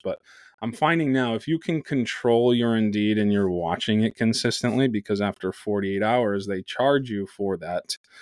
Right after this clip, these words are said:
um, application unless you decline it. So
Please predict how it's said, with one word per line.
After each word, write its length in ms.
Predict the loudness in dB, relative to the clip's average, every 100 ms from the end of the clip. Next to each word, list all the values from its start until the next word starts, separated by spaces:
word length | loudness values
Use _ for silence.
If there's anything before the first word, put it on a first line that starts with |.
| -20 _
um, 480 | -4 -4 -6 -12 -14 -18 _ _ _ _ _ _
application 680 | -6 -4 -6 -2 -2 0 -4
unless 280 | -4 -6 -8
you 60 | -10
decline 380 | -6 -2 -2 -2
it. 100 | -10
So 360 | -4 -2 -2